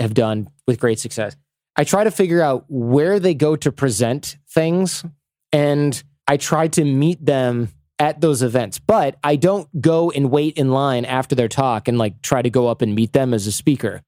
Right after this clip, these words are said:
I will either try to get a speaking slot or a volunteer M C slot or whatever it is at that event. And if your talents aren't in running an event, fine. I will often buy a ticket, or in the past, I'd buy a ticket to an event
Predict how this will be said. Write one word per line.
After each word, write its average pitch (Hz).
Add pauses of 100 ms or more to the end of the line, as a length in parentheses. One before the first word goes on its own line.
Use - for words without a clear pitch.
I 160
will 165
either 147
try 160
to 147
get 139
a 131
speaking 143
slot 143
or 143
a 123
volunteer 135
M 139
C 147
slot 139
or 120
whatever 127
it 117
is 127
at 127
that 120
event. 107 (480)
And 135 (280)
if 143
your 139
talents 151
aren't 139
in 135 (180)
running 139
an 131
event, 135 (220)
fine. 143 (540)
I 139
will 139
often 139
buy 131
a 120
ticket, 151
or 135
in 120
the 113
past, 147
I'd 123
buy 123
a 117
ticket 156
to 139
an 123
event 107